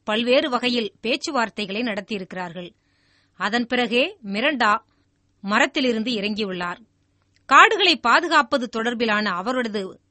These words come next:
காடுகளை பாதுகாப்பது தொடர்பிலான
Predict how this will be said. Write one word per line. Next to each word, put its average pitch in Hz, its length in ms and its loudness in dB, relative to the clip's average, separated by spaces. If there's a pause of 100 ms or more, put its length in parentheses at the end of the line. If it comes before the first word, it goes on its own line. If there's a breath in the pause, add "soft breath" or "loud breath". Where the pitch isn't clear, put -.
(680)
காடுகளை 349 540 6
பாதுகாப்பது 302 760 2
தொடர்பிலான 226 760 -2